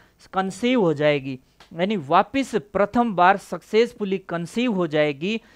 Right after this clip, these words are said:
वह वाला टाइम क्या कहलाएगा इसके लिए, कौन सा पीरियड कहलाएगा? अ,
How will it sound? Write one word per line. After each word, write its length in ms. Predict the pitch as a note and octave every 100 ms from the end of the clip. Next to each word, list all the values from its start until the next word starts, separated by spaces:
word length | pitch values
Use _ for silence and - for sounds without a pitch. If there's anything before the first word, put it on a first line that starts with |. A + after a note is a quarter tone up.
| _ -
वह 320 | C#3 F3+ G3+ B3+
वाला 320 | F3+ E3+ F3+
टाइम 340 | F3 E3 F3+
क्या 180 | F3 G3
कहलाएगा 480 | E3+ D#3 D#3+ D#3+ D#3
इसके 320 | E3 C#3+ - D3
लिए, 340 | C#3+ E3 A3 - - _ -
कौन 180 | D#3+ F3
सा 140 | G#3
पीरियड 420 | F#3+ E3+ E3 F3 D#3
कहलाएगा? 680 | D#3+ D3 D3 C#3+ C#3 D#3+ G3+ A3+ _ _ _
अ, 280 | D#3 D3+ D3